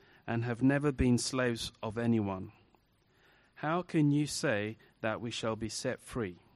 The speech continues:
Jesus replied, I tell,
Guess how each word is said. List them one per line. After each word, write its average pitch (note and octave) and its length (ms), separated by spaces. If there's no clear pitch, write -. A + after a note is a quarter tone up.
Jesus C3+ 440
replied, A2 580
I B2+ 120
tell, F3 500